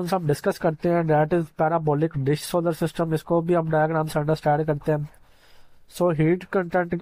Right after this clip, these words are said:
ए, इसमें लो प्रोड्यूस होता है, इसमें जो टेम्परेचर होता है, that is two hundred to two fifty degree Celsius।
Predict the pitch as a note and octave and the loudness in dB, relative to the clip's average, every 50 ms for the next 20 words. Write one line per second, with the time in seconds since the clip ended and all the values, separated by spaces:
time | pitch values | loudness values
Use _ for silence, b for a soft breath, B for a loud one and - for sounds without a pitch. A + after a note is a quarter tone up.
0 | - E3 E3 D#3+ D3+ C#3+ - D#3+ D3+ - - D#3+ C#3+ C3+ D#3 F3+ F3 - F#3 E3+ | 0 2 2 2 2 2 0 -2 -4 -2 0 0 2 2 2 0 0 0 0 2
1 | E3+ E3+ E3 - D#3+ D#3 - F3 E3+ E3 - E3+ E3 D#3+ D#3 - D3 C#3 C3+ C#3+ | 2 2 2 2 -2 0 0 0 0 0 0 -2 0 0 0 0 -2 -2 0 -2
2 | C#3 B2+ - F3 F3 D#3+ E3+ D#3+ C#3+ C#3+ C#3 C#3 - B2+ C#3+ - - D3+ D#3+ D3+ | -2 0 0 -2 0 0 0 0 2 0 0 2 0 -2 -2 0 0 0 2 2
3 | E3 C#3+ C3+ C#3+ D3 D3 E3+ D#3+ D3+ E3 D#3+ D#3 - D3 - - E3+ D#3+ C#3 B2 | 0 -2 -2 -2 -2 0 -2 -2 0 0 0 0 0 -4 -2 -2 -2 0 0 0
4 | B2 C3+ E3 G3 _ b b b b b b b b b b b - - - E3 | 0 0 0 0 _ b b b b b b b b b b b -8 -2 -2 -2
5 | D3+ C#3+ - D3 B2+ G#2+ - - - - | 0 0 0 -2 -2 -2 -4 -10 -16 -20